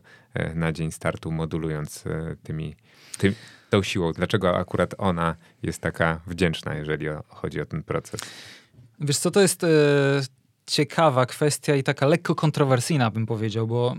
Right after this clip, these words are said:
Speaker 2: ja
Speaker 1: Okej,
Speaker 2: oczywiście
Speaker 1: lubimy
Speaker 2: zn-, znam,
Speaker 1: kontrowersje.
Speaker 2: tak, ja znam tę metodę, a uważam, że ona jest taka co najmniej ryzykowna. Najczęściej polega to na tym, że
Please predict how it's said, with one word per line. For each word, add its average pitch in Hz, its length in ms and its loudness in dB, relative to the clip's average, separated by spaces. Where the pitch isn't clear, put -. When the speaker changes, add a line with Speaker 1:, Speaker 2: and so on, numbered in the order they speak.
Speaker 2:
ja 135 60 -6
Speaker 1:
Okej, 131 120 0
Speaker 2:
oczywiście 135 340 0
Speaker 1:
lubimy 147 240 4
Speaker 2:
zn-, 147 60 0
znam, 165 240 6
Speaker 1:
kontrowersje. - 320 -4
Speaker 2:
tak, 131 280 2
ja 147 80 6
znam 180 220 6
tę 175 100 0
metodę, 151 480 4
a 147 320 4
uważam, 160 300 4
że 151 100 4
ona 160 120 4
jest 151 140 0
taka 156 280 4
co - 140 2
najmniej 220 300 6
ryzykowna. 143 560 4
Najczęściej 160 680 4
polega 170 280 4
to 147 120 0
na 156 120 6
tym, 165 160 4
że 135 360 4